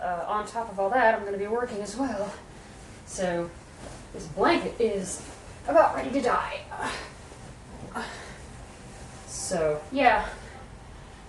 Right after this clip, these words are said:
And I also need to be careful because I've got a part of my bed that, where the, uh, there's a stripped section that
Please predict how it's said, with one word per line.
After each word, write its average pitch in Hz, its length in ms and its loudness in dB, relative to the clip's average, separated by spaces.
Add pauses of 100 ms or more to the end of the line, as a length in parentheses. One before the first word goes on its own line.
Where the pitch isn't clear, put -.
And 196 120 0
I 202 80 4
also 226 180 4
need 226 120 -2
to 208 80 -2
be 226 100 -2
careful 262 360 0
because 226 280 2
I've 220 160 6
got 311 300 10
a 220 300 8 (580)
part 320 280 4
of - 80 -2
my 247 80 0
bed 240 220 2
that, - 260 -4
where 226 160 4
the, 202 120 4
uh, 165 440 0 (440)
there's 196 240 0
a 196 100 -4
stripped - 500 -2 (480)
section 202 580 6 (720)
that 208 720 4